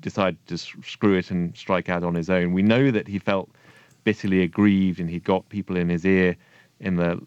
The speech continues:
latter parts of the, of the primary contest, saying that he'd been hard done by, that he'd, Hillary's victory over him was not legitimate.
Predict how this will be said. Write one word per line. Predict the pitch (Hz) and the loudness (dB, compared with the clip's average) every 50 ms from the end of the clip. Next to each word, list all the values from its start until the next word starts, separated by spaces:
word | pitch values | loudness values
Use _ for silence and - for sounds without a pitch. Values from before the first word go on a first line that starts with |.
| - - | -14 -10
latter | - 101 101 95 - 87 | -6 -6 -6 -6 -6 -12
parts | - - 98 92 92 - - - | -8 -4 -4 -4 -4 -4 -10 -10
of | 95 85 82 | -12 -10 -6
the, | 87 85 85 82 90 104 _ _ - | -6 -4 -4 -6 -8 -12 _ _ -14
of | - 87 | -12 -10
the | - - | -10 -8
primary | - 107 113 120 120 107 92 87 85 85 - - - - - _ - | -2 0 0 0 2 0 0 0 -2 -2 -6 -12 -20 -20 -20 _ -12
contest, | - 101 90 87 - 87 80 - - | -6 -6 -6 -6 -6 -10 -14 -10 -6
saying | - 101 98 98 98 92 | -2 0 0 2 0 0
that | 90 85 87 | -2 -4 -6
he'd | 90 90 82 | -8 -8 -6
been | - 90 87 82 80 - _ _ _ _ _ _ _ _ _ _ | -4 -4 -2 -2 -4 -6 _ _ _ _ _ _ _ _ _ _
hard | _ - - 98 92 92 87 - | _ -6 -2 0 0 0 0 -2
done | 92 87 87 87 80 | -2 0 0 -2 0
by, | 76 87 87 85 85 82 78 | 0 0 0 0 0 -2 -4
that | 80 - | -6 -10
he'd, | - 82 78 _ _ - - _ _ _ _ _ _ _ _ _ _ _ _ - - _ _ _ _ _ _ _ | -12 -12 -14 _ _ -20 -20 _ _ _ _ _ _ _ _ _ _ _ _ -20 -20 _ _ _ _ _ _ _
Hillary's | - - 85 85 87 87 85 80 76 - | -14 -8 -4 -2 0 0 0 -2 -4 -8
victory | 73 - - 92 80 - - 92 85 85 | -14 -10 -8 -8 -8 -8 -8 -6 -4 -4
over | 85 80 | -4 -6
him | 80 76 87 82 85 | -6 -8 -8 -8 -8
was | 80 - - | -8 -8 -6
not | 90 87 - _ _ - | -6 -6 -8 _ _ -12
legitimate. | 90 90 82 92 87 - - 85 - - - | -10 -6 -4 -6 -6 -6 -8 -8 -8 -8 -12